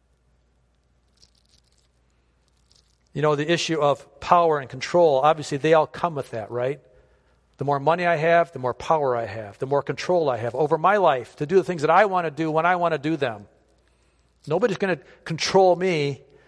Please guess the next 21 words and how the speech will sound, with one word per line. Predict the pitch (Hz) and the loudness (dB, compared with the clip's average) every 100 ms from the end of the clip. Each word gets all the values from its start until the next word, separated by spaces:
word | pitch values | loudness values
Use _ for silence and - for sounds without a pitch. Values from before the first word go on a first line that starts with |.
| _ - | _ -10
because | 147 131 | -4 2
I've | 175 180 | 4 4
got | 180 | 2
the | 175 | 2
money, | 160 175 170 | 0 2 2
I've | 151 | 0
got | 151 156 | 2 0
the | - | 0
power | - 170 160 135 | 0 2 2 0
to | 127 | -4
control | 117 117 - 156 135 135 117 | -8 -10 -2 -2 -2 -6 -8
you. | 123 160 127 92 87 _ _ _ _ _ _ _ | -8 -6 -6 -8 -18 _ _ _ _ _ _ _
Boy, | - 143 | 0 4
that's | 165 - | 4 2
a | 117 | -6
battle. | - 117 110 113 - | -4 -4 -4 -6 -2
That's | 135 - | 0 0
a | 131 | -4
God | 131 120 117 120 | -2 -2 -2 -4
in | 123 | -4
our, | 156 | -8